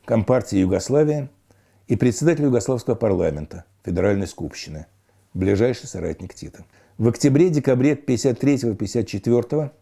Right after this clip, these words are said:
Джилос опубликовал в газете "Борба" серию статей с резкой критикой партийной системы власти и требованием свободы дискуссии, свободы выборов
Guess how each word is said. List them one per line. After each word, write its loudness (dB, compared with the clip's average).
Джилос 4
опубликовал 4
в 2
газете 2
"Борба" 0
серию 2
статей 0
с -10
резкой 2
критикой 0
партийной -4
системы -4
власти -2
и -18
требованием -2
свободы -2
дискуссии, -6
свободы 0
выборов 0